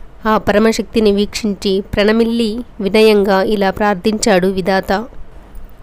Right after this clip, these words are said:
"ఓ ఉమాదేవి, సృష్టాది యందు నీ భర్త నన్ను సృష్టించి సృష్టి కార్యాన్ని నెరవేర్చవలసిందిగా ఆజ్ఞాపించాడు. నేనింతవరకు సనక సనందాది మహర్షులను,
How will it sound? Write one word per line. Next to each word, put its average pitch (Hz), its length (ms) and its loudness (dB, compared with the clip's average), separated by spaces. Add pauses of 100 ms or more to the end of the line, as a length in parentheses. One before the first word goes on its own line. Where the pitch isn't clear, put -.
"ఓ 240 40 4
ఉమాదేవి, 214 880 4 (200)
సృష్టాది 247 640 2
యందు 208 320 4
నీ 202 220 4
భర్త 202 600 0
నన్ను 196 240 4
సృష్టించి 214 720 0
సృష్టి - 380 0
కార్యాన్ని 220 500 4
నెరవేర్చవలసిందిగా 196 1120 2
ఆజ్ఞాపించాడు. 202 960 0 (500)
నేనింతవరకు 202 960 2
సనక 208 380 0
సనందాది 208 580 0
మహర్షులను, 214 760 0